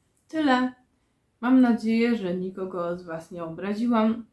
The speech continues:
a że pomogłam Wam uświadomić, e, sobie, e, pewne sprawy.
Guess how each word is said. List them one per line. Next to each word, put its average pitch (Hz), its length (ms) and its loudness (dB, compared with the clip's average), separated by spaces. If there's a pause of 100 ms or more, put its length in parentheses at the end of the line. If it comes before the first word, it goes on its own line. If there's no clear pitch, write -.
(160)
a 185 480 -2
że 180 100 -4
pomogłam 180 600 -8
Wam 180 220 -6
uświadomić, 180 960 -10
e, 170 200 -6 (1080)
sobie, 185 460 -10
e, 185 640 -8 (760)
pewne 196 680 -6
sprawy. 240 600 0